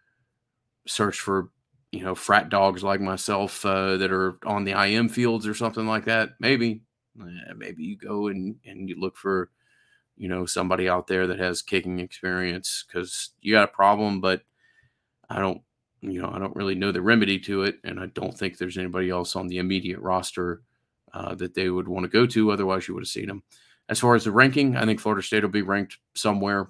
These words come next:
if not twenty-first in the country, uh, as of, um, tomorrow at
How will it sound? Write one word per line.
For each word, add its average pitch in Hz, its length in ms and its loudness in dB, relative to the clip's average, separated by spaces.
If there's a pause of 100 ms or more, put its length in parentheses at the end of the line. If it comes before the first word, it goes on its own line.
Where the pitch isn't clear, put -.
if 101 220 -4
not 95 340 0
twenty-first 90 540 -6
in 90 60 -10
the 101 60 -12
country, - 560 -16
uh, 85 180 -16 (100)
as 92 160 -12
of, - 180 -18 (140)
um, 98 240 -18 (600)
tomorrow 87 460 -4
at 80 120 -10